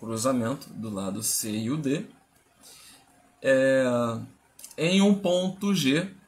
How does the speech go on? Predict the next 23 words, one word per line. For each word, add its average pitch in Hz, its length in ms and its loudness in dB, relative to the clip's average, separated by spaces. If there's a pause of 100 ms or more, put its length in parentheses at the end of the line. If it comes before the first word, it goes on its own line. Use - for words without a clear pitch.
tal 165 280 4
que 202 120 0
a 185 60 6
distância 123 800 0
entre 120 360 -2
C 190 360 4
G 170 340 0 (420)
é 175 220 4
igual 135 640 4
a 143 100 2
dois 185 540 2
terços 156 680 -2
do 147 140 -2
quadrado. 104 680 -2 (600)
Nossa, 110 720 2 (100)
esse 120 280 -4
enunciado 131 640 2
assim, 139 640 -2 (580)
né? 135 420 -2
A 110 120 -4
gente 120 260 -2
tá 120 300 -2
sem 117 560 -2